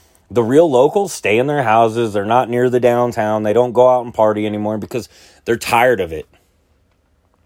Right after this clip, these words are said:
They're tired of it. They're tired of the cops. They're tired of, um, the politicians. They're tired of the local casinos treating people like shit or f-, targeting people or stealing money out of their accounts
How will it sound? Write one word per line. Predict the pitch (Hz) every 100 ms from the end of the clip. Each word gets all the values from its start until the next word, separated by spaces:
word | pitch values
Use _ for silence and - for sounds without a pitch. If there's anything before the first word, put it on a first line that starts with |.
| _ _ _ _ _ _ _ _ _ _ _ -
They're | 123
tired | 123 123 135
of | 104
it. | 90
They're | 92
tired | 98 110 107 104
of | 101
the | 87
cops. | - 113 117 -
They're | 101
tired | - 98 98 98
of, | 95 90 82 _ _ _ -
um, | 95 92
the | 85
politicians. | - 107 101 - 113 101 110 107 95
They're | 98
tired | - 104 101
of | 101
the | 90
local | 92 107 101 101
casinos | 95 95 - 117 113 113 110 101 - _ _ _ _ _ _ _
treating | - 127 110
people | 107 117 107
like | 107 101
shit | - 117 113 113 107
or | 101 101 101
f-, | 80 - - - -
targeting | - 117 110 117 113
people | 117 110 117
or | 104
stealing | - - 123 120 113
money | 110 117 110
out | 110
of |
their | 110 104
accounts | - 110 110 107